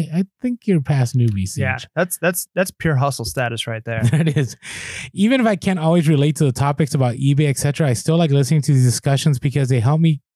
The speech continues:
Speaker 1: keep up with the current events and keep my business mind going, both when I'm working or just relaxing.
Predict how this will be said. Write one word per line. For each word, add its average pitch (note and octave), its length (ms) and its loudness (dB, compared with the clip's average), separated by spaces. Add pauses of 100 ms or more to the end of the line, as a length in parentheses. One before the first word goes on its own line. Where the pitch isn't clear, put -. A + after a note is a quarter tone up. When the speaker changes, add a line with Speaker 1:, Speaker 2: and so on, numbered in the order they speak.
Speaker 1:
keep F#3 300 0
up D#3 180 2
with D3 120 0
the C3 60 -2
current D#3 240 2
events C3 380 2 (320)
and - 80 -12
keep F#3 140 2
my D#3+ 140 4
business C#3 440 2
mind B2+ 300 4
going, A#2 440 2 (280)
both D3+ 220 2
when E3 100 2
I'm C3 140 4
working C#3+ 320 2
or A#2+ 80 2
just A#2 260 0
relaxing. G#2+ 560 0